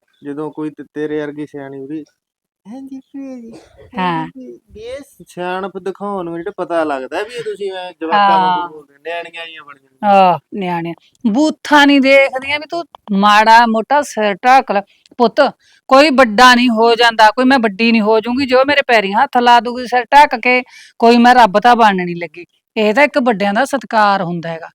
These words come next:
Speaker 2: ਆਹ ਸਾਡੇ ਵਰਗਿਆਂ ਦਾ ਭਾਈ ਹੁਣ ਤੀਕਰ ਨਹੀਂ ਸਿਰ ਨੰਗਾ ਕਰਦੀਆਂ। ਦੇਖ ਲੈ, ਪਾਣੀ ਵੀ ਫੜਾ ਗਈ, ਬੈਠ ਕੇ ਗੱਲਾਂ ਵੀ ਕਰ ਗਈ। ਮਜਾਲ ਹੈਗਾ ਸਿਰ ਢੱਕਿਆ ਹੋਵੇ ਮਾਂ ਦੀ ਧੀ ਦੇ।
Speaker 1: ਕਿੱਥੇ ਭੂਆ,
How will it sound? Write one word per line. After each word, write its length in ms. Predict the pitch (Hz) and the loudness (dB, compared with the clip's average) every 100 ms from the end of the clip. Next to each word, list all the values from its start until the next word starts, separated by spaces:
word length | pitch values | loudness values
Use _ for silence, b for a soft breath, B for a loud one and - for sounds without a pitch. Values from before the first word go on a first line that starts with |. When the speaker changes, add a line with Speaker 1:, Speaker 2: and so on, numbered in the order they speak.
| B B B B | B B B B
Speaker 2:
ਆਹ 120 | 247 | 0
ਸਾਡੇ 300 | 240 220 190 | 4 2 2
ਵਰਗਿਆਂ 300 | 202 202 196 | 0 -2 -2
ਦਾ 100 | 196 190 | -8 -2
ਭਾਈ 140 | 233 | -2
ਹੁਣ 220 | 214 214 | -2 -4
ਤੀਕਰ 320 | 190 196 214 175 | -6 -8 -6 -6
ਨਹੀਂ 120 | 170 | -6
ਸਿਰ 200 | 175 165 | -8 -8
ਨੰਗਾ 340 | 170 165 165 | -10 -10 -10
ਕਰਦੀਆਂ। 360 | - 165 - 185 _ _ - | -10 -12 -12 -16 _ _ -4
ਦੇਖ 140 | 202 196 | -2 0
ਲੈ, 80 | |
ਪਾਣੀ 420 | 202 220 196 190 196 | 2 4 4 2 -2
ਵੀ 120 | 247 | -4
ਫੜਾ 300 | 226 214 208 | 0 2 2
ਗਈ, 140 | 202 - _ _ _ - | -2 -16 _ _ _ -6
ਬੈਠ 260 | 202 208 202 | 2 2 4
ਕੇ 140 | 233 | 0
ਗੱਲਾਂ 320 | 240 208 185 180 | 0 0 -2 -4
ਵੀ 100 | 208 | -4
ਕਰ 120 | 220 | -4
ਗਈ। 140 | 202 _ _ _ - | -6 _ _ _ -2
ਮਜਾਲ 460 | 208 240 240 240 269 | 2 6 8 8 6
ਹੈਗਾ 160 | 330 | 4
ਸਿਰ 160 | 330 330 | 4 2
ਢੱਕਿਆ 400 | 349 302 330 294 | 0 4 6 6
ਹੋਵੇ 140 | 294 | 6
ਮਾਂ 180 | 262 269 | 4 2
ਦੀ 100 | 247 | 0
ਧੀ 160 | 240 294 | -4 -6
ਦੇ। 100 | 311 | -6
Speaker 1:
ਕਿੱਥੇ 1120 | _ _ _ _ _ _ _ - _ - 156 | _ _ _ _ _ _ _ -20 _ -16 -16
ਭੂਆ, 460 | 143 156 135 127 | -14 -16 -16 -16